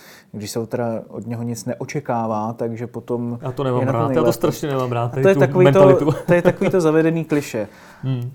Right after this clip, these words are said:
Speaker 1: Jenže mně přijde, že se prostě od českého národního týmu očekává, že pokaždé postoupí na to Euro, ať už kvůli tomu, že tam je samozřejmě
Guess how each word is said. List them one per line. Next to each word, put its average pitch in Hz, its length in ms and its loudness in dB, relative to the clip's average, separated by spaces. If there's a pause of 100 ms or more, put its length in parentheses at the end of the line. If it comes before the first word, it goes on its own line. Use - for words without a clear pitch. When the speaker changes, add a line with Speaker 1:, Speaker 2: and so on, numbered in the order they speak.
(160)
Speaker 1:
Jenže 127 240 2
mně 160 200 -2
přijde, 123 340 -2
že 135 280 0
se 143 260 0
prostě 139 280 -6
od 135 100 -2
českého 147 300 -2
národního 139 400 -2
týmu 143 600 -2 (460)
očekává, 117 840 0
že 127 160 -4 (140)
pokaždé 139 520 0
postoupí 131 520 -6
na 131 100 -4
to 139 140 -2
Euro, 120 500 0 (380)
ať 117 160 -8
už 120 100 -8
kvůli 127 220 -2
tomu, 127 260 -4
že 127 400 0
tam 123 200 -6
je 123 80 -6
samozřejmě 127 400 -8